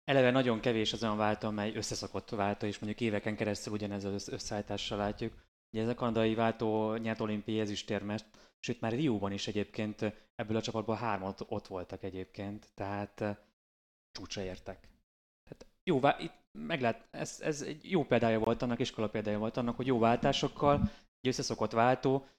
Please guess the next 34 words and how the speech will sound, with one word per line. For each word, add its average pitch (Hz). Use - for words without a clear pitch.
és -
képes 107
lehet 101
legyőzni 101
az 98
Amerikai 98
Egyesült 98
Államokat, 98
csak, 117
vagy 113
a 107
legjobb, 101
a 104
legjobb 104
váltókat. 110
De 120
az 123
amerikaiak 135
ugye 135
az 127
olimpiát 107
is 104
ugye 101
bukták, 127
döntőbe 120
se 127
voltak, 120
most -
is, -
ö, 107
ugye, 104
ö, 120
címvédőként 110
indultak, 127